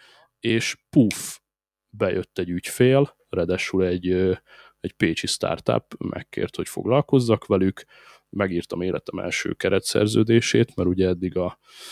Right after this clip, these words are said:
a, a nagyvállalatokat a back office intézte, most meg direktben elkezdtem dolgozni egy kis startuppal, írtam egy szerződés template-et, napi díj, ajánlat, mindent, soha nem írtam ilyet. Ö, elsőre aláírták,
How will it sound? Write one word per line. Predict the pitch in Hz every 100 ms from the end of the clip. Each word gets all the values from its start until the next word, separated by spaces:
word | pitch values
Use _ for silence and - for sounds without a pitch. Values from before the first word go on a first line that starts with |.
| - - -
a, | - - -
a | -
nagyvállalatokat | 107 104 95 90 92 - - -
a |
back | 95 95 -
office | - - -
intézte, | 87 - 95 - - 127 - - - _ -
most | 92 82 -
meg | 90 85 87
direktben | 98 87 87 90
elkezdtem | 87 - - - -
dolgozni | 82 85 78 -
egy | 92
kis | - - - -
startuppal, | - - 110 - 98 - - 87 85 87 -
írtam | - 101 - - 87
egy |
szerződés | - 107 92 90 82 -
template-et, | - 107 101 95 92 - 92 -
napi | 101 101 -
díj, | 90 87 90
ajánlat, | 98 101 92 92 90 -
mindent, | 95 92 90
soha | - 95
nem | 85 82
írtam | 85 - 87
ilyet. | 95 123 - _ - - _ _
Ö, | 95 90 92 92 - _
elsőre | 110 90 - 101 92
aláírták, | 95 113 104 95 90 - 92 87 - -